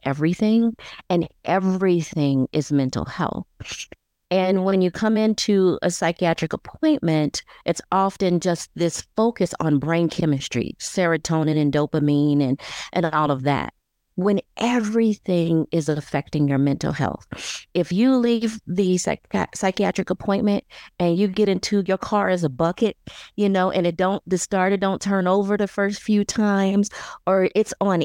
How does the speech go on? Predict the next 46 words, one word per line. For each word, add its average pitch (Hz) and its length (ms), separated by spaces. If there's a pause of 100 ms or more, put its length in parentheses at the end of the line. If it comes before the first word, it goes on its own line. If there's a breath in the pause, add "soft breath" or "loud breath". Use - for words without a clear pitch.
(120)
E 202 280
and 190 140
you're 180 120
praying 214 580
to 196 100
God 180 400
you 185 80
can 180 220
get 185 180
home 185 300
safe, 202 280 (300 loud breath)
that 180 340
affects - 540
your 185 120
mental 151 360
health. 175 420 (640 loud breath)
If 175 160
you 220 160
go 208 200
home 214 280
and 185 100
you 202 100
don't 180 240
feel 175 240
loved, 196 640 (240 loud breath)
that 196 360
affects - 420
your 185 80
mental 175 320
health. 185 380 (320 loud breath)
If 185 140
you 247 100
don't 247 140
like 196 220
the 196 100
way 180 180
you 180 180
look 190 300
in 185 120
your 160 120
clothes, 208 680 (320)
it 151 180
affects - 400
your 151 100
mental 151 300
health. 196 320